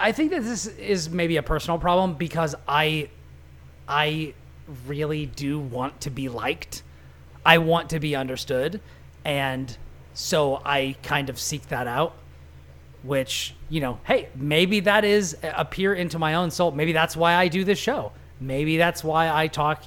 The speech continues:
you know, with my friends about, about games deeply because I wanna, I wanna put my thoughts out there. I wanna be understood. I want people to, you know, I wanna find people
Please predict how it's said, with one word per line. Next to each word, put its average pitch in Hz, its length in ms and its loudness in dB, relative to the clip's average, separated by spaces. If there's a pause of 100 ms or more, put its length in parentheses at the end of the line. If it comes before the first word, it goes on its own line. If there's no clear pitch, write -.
you 147 120 -4
know, 135 200 -4 (180)
with 135 160 -4
my 143 140 -2
friends 139 340 -4
about, 135 340 -2
about 139 280 -4
games 135 280 -8
deeply 139 300 -10
because 139 260 -6
I 135 120 -4
wanna, 135 360 -6 (840)
I 156 80 2
wanna 165 220 2
put - 200 -4
my 156 140 -2
thoughts 143 260 -4
out 135 140 -6
there. 143 120 -2
I 151 120 2
wanna 147 220 0
be 139 140 -4
understood. 131 400 -6
I 131 180 -2
want 139 280 -4
people 135 280 -6
to, 123 260 -8 (1000)
you 139 100 -6
know, 131 80 -6
I 165 80 2
wanna 220 180 6
find 226 360 2
people 185 520 -2